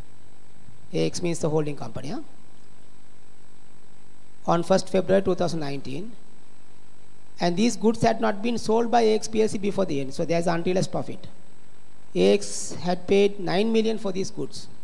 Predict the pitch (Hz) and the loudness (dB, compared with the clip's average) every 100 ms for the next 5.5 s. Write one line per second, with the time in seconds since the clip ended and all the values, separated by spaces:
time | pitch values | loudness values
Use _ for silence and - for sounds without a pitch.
0 | - - - - - - - 165 156 175 | -4 -4 -4 -4 -4 -2 2 2 2 2
1 | 196 214 214 214 202 202 208 202 196 151 | 4 4 4 4 4 4 4 6 4 2
2 | 143 185 220 - - - 160 165 185 208 | 0 0 -2 -2 -4 -2 0 2 2 2
3 | - - - - - - - - - - | -2 -2 -4 -4 -4 -4 -4 -4 -4 -4
4 | - - - - 151 147 147 160 160 160 | -4 -4 -4 -2 0 0 2 2 2 2
5 | 202 220 220 233 - | 4 4 4 2 0